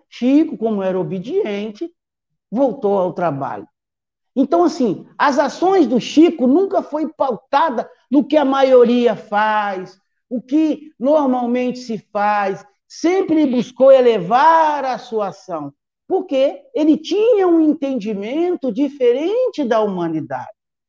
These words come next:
Nós vivemos no mundo material. A maioria das pessoas acredita que morreu, acabou, que as relações são materiais. Nós sendo, nós sendo espírita, tendo uma visão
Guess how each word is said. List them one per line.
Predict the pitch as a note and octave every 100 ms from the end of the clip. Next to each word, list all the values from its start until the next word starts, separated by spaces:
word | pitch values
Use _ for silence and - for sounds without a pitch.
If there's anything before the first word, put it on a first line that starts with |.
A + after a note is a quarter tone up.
| _ _ -
Nós | C4+ E4
vivemos | E4 D4 E4+ E4+
no | D4
mundo | C#4+ D4 G4 F#4+ D4
material. | B3+ A3+ - G3+ F3+ D3+ C3 - _ _
A | C#4+
maioria | F4 F#4 F4+ D#4+
das | C#4+ -
pessoas | G3+ E3 - B3+ D#4+ B3
acredita | B3 B3+ F4+ A#3 B3 D#4
que | C#4+
morreu, | A#3 A3 F#3 F#3
acabou, | F#3 D4+ D4+ C#4 C4 B3+ B4+ - _ _ _ _ _ -
que |
as | B3+ A3
relações | A3+ G#3 - D4 G#4 -
são | D4+
materiais. | B3 A3 G#3 F#3 E3+ C#3 - _ _ _ _ -
Nós | C#4 F4 F4+
sendo, | - C#4+ D4+ D4+ C#4+ B3+ C#4+
nós | A#3+ E4 -
sendo | C4 C4 A#3
espírita, | A3+ - - D#4+ E4+ C#4+ G3+
tendo | - D4+ F4+ E4
uma | C4 A#3+
visão | G#3+ E3 D#3 G3+ G3